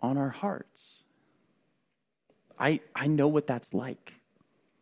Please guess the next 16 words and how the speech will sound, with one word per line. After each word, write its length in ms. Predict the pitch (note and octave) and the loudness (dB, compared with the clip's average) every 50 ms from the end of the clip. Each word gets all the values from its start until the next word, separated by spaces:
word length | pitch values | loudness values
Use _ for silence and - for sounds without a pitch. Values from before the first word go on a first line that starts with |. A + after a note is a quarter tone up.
| _ _ _ _ _ _ _ _ - | _ _ _ _ _ _ _ _ 2
to 80 | B2+ | 4
lose 240 | A#2 B2+ C#3 C3+ - | 6 8 6 6 4
sleep 440 | - - - - B2+ C3+ C#3 C3 - | 2 -4 -2 2 2 2 2 4 4
over 520 | - A#2 A#2 A2 A2+ G#2+ G2+ G2 F#2+ G2 - _ _ _ _ _ _ - | 6 6 6 8 8 8 8 6 2 0 -6 _ _ _ _ _ _ -2
finances, 760 | A2 B2 B2 B2 A#2 G#2+ F#2+ - D2+ C#2+ C#2+ - - - - _ _ _ _ _ _ _ _ _ _ _ _ _ _ _ _ _ _ _ _ _ _ _ _ _ _ _ _ - | 0 2 4 4 2 2 0 -4 -8 -10 -10 -10 -12 -16 -18 _ _ _ _ _ _ _ _ _ _ _ _ _ _ _ _ _ _ _ _ _ _ _ _ _ _ _ _ 2
to 80 | C3+ | 8
get 180 | B2 C#3 D3+ - | 10 10 10 12
in 360 | D3+ D3 C3+ B2+ A#2 A2+ B2 - - - _ - | 10 10 10 10 8 6 2 -2 -10 -18 _ 8
arguments 600 | B2 C3+ D3+ D3+ C#3+ C#3 C3 C3 B2 A#2+ - - | 10 10 10 10 10 10 10 10 8 6 2 2
with 380 | C#3 B2+ B2 - - - - - _ _ _ _ _ _ _ _ _ _ _ - | 2 2 2 2 -2 -8 -16 -20 _ _ _ _ _ _ _ _ _ _ _ 2
my 180 | B2 B2+ B2 B2+ | 6 6 6 8
wife 380 | A#2+ B2 B2+ C3 C3 - - | 8 8 8 8 8 6 6
over 260 | - B2+ B2 B2 A#2+ | 6 6 8 8 6
finances 680 | A2 - - A#2 A2+ B2 C3 B2+ A#2+ G#2+ - - G#2 G2 | 6 4 2 4 6 6 8 6 6 4 2 -2 -4 -2
because 280 | G2+ A2 G#2+ - A2 G#2 | -2 0 2 2 2 2
I'm, 380 | G2 A2 A2+ A#2+ A#2+ A#2 A2 | 4 6 6 8 8 8 6